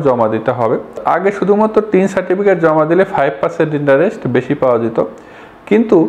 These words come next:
এখন থেকে নতুন নিয়মে টিন সার্টিফিকেটের পাশাপাশি রিটার্ন দাখিলের প্রমাণ দেখাতে হবে। কেউ যদি রিটার্ন দাখিলের প্রমাণপত্র দাখিল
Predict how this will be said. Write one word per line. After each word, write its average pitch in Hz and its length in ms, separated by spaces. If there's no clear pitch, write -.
এখন 208 280
থেকে 226 240
নতুন 165 360
নিয়মে 170 300
টিন 170 160
সার্টিফিকেটের 185 760
পাশাপাশি 180 540
রিটার্ন 165 340
দাখিলের 156 380
প্রমাণ 131 260
দেখাতে 120 320
হবে। 113 140
কেউ 185 140
যদি 214 140
রিটার্ন 190 320
দাখিলের 202 380
প্রমাণপত্র 170 600
দাখিল 139 320